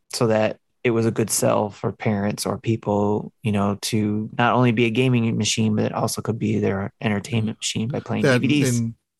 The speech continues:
Speaker 2: the GameCube and the Wii's D V D drive were, you know, not great.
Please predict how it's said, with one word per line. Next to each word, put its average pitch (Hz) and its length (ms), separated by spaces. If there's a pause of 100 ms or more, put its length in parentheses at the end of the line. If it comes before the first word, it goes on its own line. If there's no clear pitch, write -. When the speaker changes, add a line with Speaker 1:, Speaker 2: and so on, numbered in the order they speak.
(140)
Speaker 2:
the 135 100
GameCube 135 500
and 117 80
the 113 120
Wii's 110 680 (160)
D 120 140
V 110 160
D 110 140
drive 104 600
were, 104 520 (480)
you 127 80
know, 107 260
not 110 300
great. 113 400